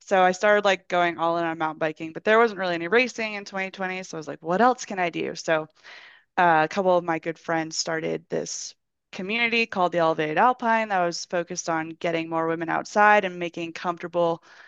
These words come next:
places for women to explore mountain biking, explore backcountry skiing, whatever the outdoor sport is.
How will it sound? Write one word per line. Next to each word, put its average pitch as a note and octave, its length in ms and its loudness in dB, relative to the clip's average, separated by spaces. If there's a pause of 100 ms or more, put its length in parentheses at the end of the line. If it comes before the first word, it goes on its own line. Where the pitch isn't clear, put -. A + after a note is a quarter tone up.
(420)
places G3+ 600 4
for E3 640 2 (200)
women F3 480 -4
to E3 560 -6 (360)
explore F#3 340 2
mountain D#3 260 -2
biking, D#3+ 320 -6
explore F3+ 540 4 (200)
backcountry F#3 540 0
skiing, E3+ 340 -6
whatever F3+ 320 2
the E3 100 -2
outdoor E3 360 -2
sport D#3 320 -4
is. D#3 280 -6